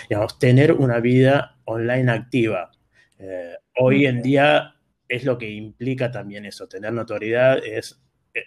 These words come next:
armarse un cronograma, digamos, empezar a, eh, tener posteos permanentemente, digamos, con cierta frecuencia. Hoy no vale publicar algo y después a los dos meses vuelvo a la red.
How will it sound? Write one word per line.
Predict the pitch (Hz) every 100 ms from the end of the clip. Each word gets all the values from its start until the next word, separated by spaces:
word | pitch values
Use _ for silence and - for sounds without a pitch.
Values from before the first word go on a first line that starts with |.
| _
armarse | - 104 110 113 -
un | 110
cronograma, | 110 101 101 113 127 131 131 131 135 135
digamos, | 110 104 104 - _ -
empezar | 120 117 117 110 131 127
a, | 135 147 - - - _
eh, | 107 101 95
tener | 107 110
posteos | - 101 - 110 107 107
permanentemente, | - 101 101 107 107 113 151 156 147 156 151
digamos, | 127 110 104
con | 95
cierta | - - 117
frecuencia. | 110 110 131 131 127 127 120
Hoy | 113 113
no | 120 123
vale | 131 147 143
publicar | 139 110 110 120 120
algo | 135 139 143 143
y | 113
después | 104 117 -
a | 107
los | 110
dos | 120 120
meses | 131 127 127
vuelvo | 104 131 127 117
a |
la | 110 107
red. | 131 98